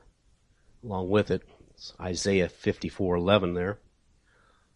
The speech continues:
"O thou afflicted, tossed with tempest, and not comforted, behold, I will lay thy stones with fair colors, and lay thy foundations with sapphires."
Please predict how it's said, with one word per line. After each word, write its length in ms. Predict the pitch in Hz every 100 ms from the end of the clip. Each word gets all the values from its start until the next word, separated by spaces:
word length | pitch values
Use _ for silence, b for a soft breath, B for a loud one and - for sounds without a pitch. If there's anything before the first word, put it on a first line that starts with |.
| _ _ _ _ _ _ _ _ _ _ _ _ _
"O 140 | 98 107
thou 260 | 110 110
afflicted, 720 | 107 - 117 101 - 90 - -
tossed 460 | - 113 117 -
with 220 | 110 -
tempest, 520 | - 107 - 101 - - _ _ - _
and 140 | - 85
not 240 | 110 -
comforted, 560 | - 104 90 87 82 -
behold, 500 | 82 104 101 87 - _ _ _ _ _ _ _ _ _ _ _
I 100 | 95
will 180 | 95 90
lay 240 | 92 104 110
thy 220 | 98 90
stones 640 | - - 104 101 101 -
with 160 | 90 -
fair 260 | - 98
colors, 640 | 98 - 92 82 85 - - _ _ _ _ _ _ _ _
and 100 | 98
lay 340 | 92 98 95 98 -
thy 180 | 85 82
foundations 720 | 82 85 101 104 87 85 -
with 120 | 82
sapphires." 840 | - 95 90 80 78 85 87 -